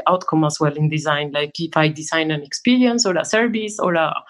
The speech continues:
or even if I design objects, I don't think that they might be, uh, yeah, be static. They, they must change during the time. So, for example,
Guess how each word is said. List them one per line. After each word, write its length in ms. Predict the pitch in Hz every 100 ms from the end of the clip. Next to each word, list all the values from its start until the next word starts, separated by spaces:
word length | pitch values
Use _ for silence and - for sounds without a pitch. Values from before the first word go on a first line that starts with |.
| - - -
or 100 | 180
even 260 | 196 220 196
if 120 | 175
I 100 | 165
design 360 | 160 156 160 -
objects, 460 | - 196 208 202 -
I 120 | 185
don't 260 | 185 196 196
think 200 | 226 220
that 140 | 190
they 240 | 180 180
might 280 | 170 170 160
be, 260 | 165 165 165 - - _ -
uh, 340 | 175 160 156 147 _ _ _ - _ _ - 160
yeah, 300 | 220 170 160
be 440 | 185 185 180 165 -
static. 560 | 175 - 214 226 175 156
They, 340 | 180 185 175 - _
they 220 | 147 170
must 340 | 165 208 247
change 400 | - 180 165 -
during 360 | - 156 151 143
the 100 | 156
time. 320 | 151 147 147
So, 220 | 151 151
for 140 | 147 156
example, 560 | 147 196 202 208 247